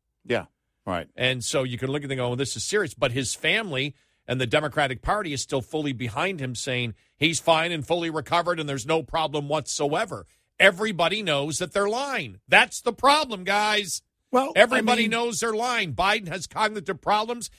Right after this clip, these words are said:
Speaker 2: He doesn't know where he is half the time.
Speaker 1: How is Feinstein still in office?
Speaker 2: Yeah, Feinstein, too. You look at that.
Speaker 1: It's
Speaker 2: And
Speaker 1: undeniable when you look at it,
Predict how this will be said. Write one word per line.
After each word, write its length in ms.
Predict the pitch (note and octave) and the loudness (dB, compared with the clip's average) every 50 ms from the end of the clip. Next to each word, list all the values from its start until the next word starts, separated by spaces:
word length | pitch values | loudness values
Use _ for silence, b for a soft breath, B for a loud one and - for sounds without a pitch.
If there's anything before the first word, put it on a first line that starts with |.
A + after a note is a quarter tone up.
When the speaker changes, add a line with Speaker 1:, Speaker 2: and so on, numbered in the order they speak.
| b b b | b b b
Speaker 2:
He 80 | F3 | -2
doesn't 320 | F#3+ A3 G#3+ D3 - - F#3 | -2 0 0 -2 -4 -4 -2
know 160 | F#3+ G#3+ A3+ | 0 0 0
where 220 | A3+ A#3 A#3 A#3+ A#3+ | 0 0 -2 -2 -2
he 100 | B3 C4 | -2 -2
is 200 | D#4+ D4+ A3 D#3 | -2 -2 -2 0
half 260 | F3+ F#3 E3 - - | 2 0 0 0 -2
the 80 | E3 | -4
time. 400 | C#3 - - D3 C#3 A#2+ G2+ F#2 - | -4 -2 -2 -2 -2 -2 -2 0 2
Speaker 1:
How 160 | D3+ F3+ G#3 | 2 2 2
is 140 | G3 D#3+ - | 0 -4 -8
Feinstein 640 | - - E3 D#3+ E3 E3+ D#3 - - D3+ C#3 C3 A#2+ | -4 -2 0 0 0 0 -2 -2 -2 0 0 0 -2
still 360 | - - - D#3+ D3 D3 D3+ | -6 -4 -2 -2 -2 0 -2
in 100 | C#3+ C#3 | -2 -2
office? 680 | C#3 C#3+ D3 C#3+ C3+ - E2+ - - - - - - - _ _ | -2 -2 -2 -4 -6 -10 -14 -12 -10 -12 -12 -12 -16 -20 _ _
Speaker 2:
Yeah, 200 | - F#3+ G#3 G3 - _ _ - | -2 -2 -2 -4 -8 _ _ -2
Feinstein, 480 | B2 C3 C3 - - F3 F3+ F#3 F3 | -2 -2 -2 -2 -2 0 -2 -2 0
too. 280 | - G#3+ B3 B3 G3 G#2 - | 0 0 0 0 -4 -10 -12
You 80 | A2 | -10
look 160 | B2+ C3+ A#2+ E3 | -10 -8 -8 -8
at 100 | - G3+ | -6 -4
that. 260 | A3 A#3+ A#3+ - - _ _ _ _ _ _ _ _ _ _ _ _ _ _ _ _ _ _ _ _ _ _ _ _ _ _ _ _ _ _ _ _ _ _ _ _ _ _ _ _ _ _ _ _ _ _ _ _ _ _ _ _ _ _ _ _ _ _ _ _ _ _ _ _ _ _ _ | -4 -4 -4 -8 -12 _ _ _ _ _ _ _ _ _ _ _ _ _ _ _ _ _ _ _ _ _ _ _ _ _ _ _ _ _ _ _ _ _ _ _ _ _ _ _ _ _ _ _ _ _ _ _ _ _ _ _ _ _ _ _ _ _ _ _ _ _ _ _ _ _ _ _
Speaker 1:
It's 280 | - F#3+ B3 - E3+ D#3+ | 0 2 2 2 2 0
Speaker 2:
And 100 | D#3 D#3 | 4 6
Speaker 1:
undeniable 1040 | A#3 B3+ D4+ D4+ C#4+ G#3+ B3 A#3 G#3 F#3 F#3 G3 G#3 G3 G3 G3 F3+ D#3 D#3+ D#3 D3 | 6 6 6 2 -2 -2 -2 -2 0 0 0 0 0 0 -2 -2 -2 -4 -4 -6 -4
when 240 | D3 D#3 D#3 C#3+ C#3+ | -4 -4 -4 -4 -2
you 200 | C#3+ D3+ C#3 C3 | -4 -4 -4 -4
look 260 | C3+ D3 D3+ - - | -4 -4 -4 -2 0
at 140 | B2 A2+ G#2+ | 0 0 0
it, 180 | A2 A#2 A2+ | -2 -4 -6